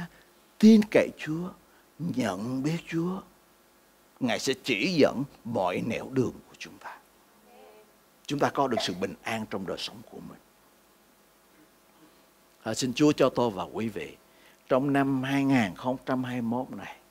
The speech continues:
chúng ta có đầy đủ năm cái phước hạnh này. Phú, quý, thọ, khang, ninh. Giàu có, tôn trọng, sống lâu, khỏe mạnh, bình an.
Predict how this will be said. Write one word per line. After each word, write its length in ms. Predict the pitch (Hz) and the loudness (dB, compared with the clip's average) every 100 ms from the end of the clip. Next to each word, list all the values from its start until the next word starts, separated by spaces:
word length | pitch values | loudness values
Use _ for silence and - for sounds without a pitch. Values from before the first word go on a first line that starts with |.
| _ _ _ _ _ _ _ _ _ _ _ | _ _ _ _ _ _ _ _ _ _ _
chúng 160 | - 127 | -4 0
ta 120 | 123 - | 0 0
có 300 | 120 135 143 | 0 2 0
đầy 220 | 120 110 92 | -2 -4 -4
đủ 300 | - - 120 - - | -4 -4 -6 -14 -10
năm 280 | 113 127 120 - | -4 0 0 -4
cái 120 | 123 | -8
phước 220 | - 147 | -2 -2
hạnh 240 | - - - | -2 -12 -12
này. 200 | - - - _ _ _ _ _ _ _ - _ _ _ _ _ _ - | -12 -14 -20 _ _ _ _ _ _ _ -20 _ _ _ _ _ _ -4
Phú, 300 | 113 135 165 214 - 117 | 0 0 -2 -6 -14 -2
quý, 300 | 123 135 170 180 - _ - | 4 4 4 -2 -14 _ -16
thọ, 420 | - - - - - | -12 -10 -10 -14 -20
khang, 300 | - 110 104 104 - - | -12 -10 -8 -12 -20 -8
ninh. 160 | 110 98 - - _ _ _ - - - | -4 -4 -8 -20 _ _ _ -20 -20 -8
Giàu 240 | 120 110 - | -2 -2 0
có, 340 | 131 156 190 - - - _ _ - | 0 0 -2 -12 -20 -20 _ _ 4
tôn 260 | 165 156 139 | 8 8 6
trọng, 260 | - 92 - - _ _ _ - | -4 -6 -12 -20 _ _ _ -8
sống 360 | - - 190 180 | -2 0 2 4
lâu, 300 | 170 160 - - - - | 4 2 -4 -20 -20 -10
khỏe 260 | - - | -4 0
mạnh, 300 | - - - - - _ _ - - | 2 2 0 -4 -16 _ _ -12 -2
bình 140 | - - | -2 -2
an. 180 | - | -6